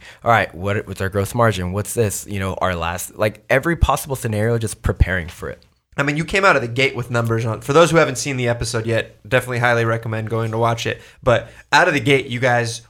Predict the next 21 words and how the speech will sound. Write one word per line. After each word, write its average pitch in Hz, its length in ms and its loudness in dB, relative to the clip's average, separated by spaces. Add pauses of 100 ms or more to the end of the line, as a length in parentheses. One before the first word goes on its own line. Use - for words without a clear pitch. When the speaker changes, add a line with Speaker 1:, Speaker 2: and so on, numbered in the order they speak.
Speaker 2:
wow 127 400 6
them. 123 220 0
You 117 120 -2
wowed 143 260 4
me 131 220 2
with, 117 260 -2
like, 113 380 -2
"Hey, 127 300 2
our 120 180 6
last 131 340 2
month, 147 300 -2
we 120 160 -2
did 117 260 0
a 117 60 2
million, 117 340 0
over 131 220 6
a - 20 4
million 123 260 0
dollars 113 380 2
in 107 140 -12
sales." - 420 -6